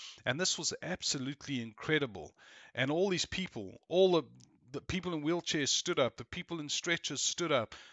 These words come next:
pe-, blind people threw their canes away 'cause now they could see, deaf people began to hear. Just one thing, one thing, holding a boy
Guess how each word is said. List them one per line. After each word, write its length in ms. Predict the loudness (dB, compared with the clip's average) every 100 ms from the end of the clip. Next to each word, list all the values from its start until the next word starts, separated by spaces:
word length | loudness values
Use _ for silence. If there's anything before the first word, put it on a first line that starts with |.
| _
pe-, 160 | -8 -6
blind 500 | -4 4 6 6 4
people 320 | -6 -6 -6
threw 240 | -6 -6 0
their 140 | 0
canes 360 | 2 2 0 2
away 200 | 2 2
'cause 180 | -2
now 160 | 2 2
they 120 | 2
could 180 | -2 -6
see, 380 | -4 -4 -4 -6 -8 -2
deaf 280 | 0 0 -6
people 260 | -8 -6
began 400 | -6 0 2 2
to 140 | -2 -6
hear. 400 | 0 2 2 -2 -14 -20 -20 -14 -2
Just 260 | 2 2
one 380 | 0 0 0 -2
thing, 460 | -4 -4 -2 -2 -2
one 240 | -2 -4
thing, 320 | -4 -4 -2
holding 480 | -2 -2 -2 -2 -4
a 40 |
boy 460 | -4 0 2 2